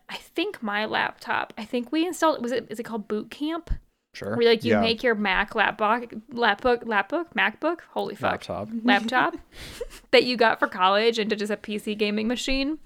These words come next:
Speaker 2: Mm-hmm.
Speaker 1: And I played Fallout Three. And I, rem-, I remember loving it.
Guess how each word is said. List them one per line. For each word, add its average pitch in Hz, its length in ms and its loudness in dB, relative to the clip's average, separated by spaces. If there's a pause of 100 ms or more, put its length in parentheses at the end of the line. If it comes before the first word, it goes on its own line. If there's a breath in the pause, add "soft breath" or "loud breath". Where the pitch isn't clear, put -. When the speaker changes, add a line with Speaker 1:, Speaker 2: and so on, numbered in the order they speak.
(120)
Speaker 2:
Mm-hmm. - 260 -8 (380 loud breath)
Speaker 1:
And 233 340 2
I 247 40 -2
played 247 240 0
Fallout 277 280 -2
Three. 330 360 0
And 233 120 0
I, 226 500 2 (600)
rem-, 262 200 6
I 226 160 8
remember 302 760 2
loving 208 600 0
it. - 220 -10